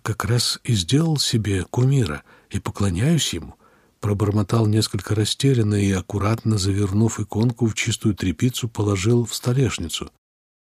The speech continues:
"Да не будет у меня других богов пред лицем твоим", чуть переиначив стих, повторил громко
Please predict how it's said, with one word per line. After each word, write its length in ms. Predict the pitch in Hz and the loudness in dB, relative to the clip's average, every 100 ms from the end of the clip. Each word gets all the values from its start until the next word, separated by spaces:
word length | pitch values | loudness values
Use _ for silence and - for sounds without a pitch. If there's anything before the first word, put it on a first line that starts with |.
| _ _ | _ _
"Да 160 | 80 92 | -4 -2
не 160 | 92 | -2
будет 420 | 80 117 123 117 | 0 2 4 2
у 40 | 110 | 4
меня 280 | 113 117 117 | 4 4 4
других 460 | 107 98 127 117 | 0 0 0 0
богов 520 | 95 101 92 123 120 - - - | 0 -2 2 0 0 -8 -20 -20
пред 240 | - 113 104 | -2 0 2
лицем 520 | 101 107 - 123 123 | 0 0 2 2 2
твоим", 520 | 110 101 98 85 78 - _ - - _ _ | 0 -2 0 -2 -6 -12 _ -20 -20 _ _
чуть 320 | - - 113 - | -4 0 -2 0
переиначив 680 | 120 110 107 113 110 107 - | 2 4 4 2 2 -2 -4
стих, 280 | - 120 | -2 -2
повторил 500 | - 113 - 107 107 | -2 -4 -2 2 2
громко 460 | 104 113 95 - - | 2 2 0 -2 -10